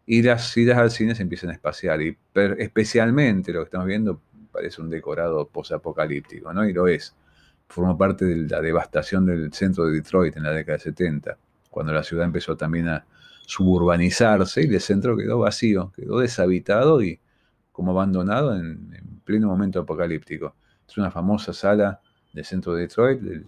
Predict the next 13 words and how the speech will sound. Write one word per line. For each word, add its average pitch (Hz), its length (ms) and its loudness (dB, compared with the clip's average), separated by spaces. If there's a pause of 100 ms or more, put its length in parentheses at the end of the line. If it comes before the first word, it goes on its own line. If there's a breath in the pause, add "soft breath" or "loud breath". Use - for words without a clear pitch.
(100)
famoso - 420 -12
cine 85 460 -4
de 78 240 -10
United 87 340 -4
Artists, 110 560 0 (240)
que - 80 -8
era 85 140 0
propiedad 78 380 0
de 87 60 0
los 73 220 -4
estudios 92 560 0
United 82 300 -6
Artists, 117 440 2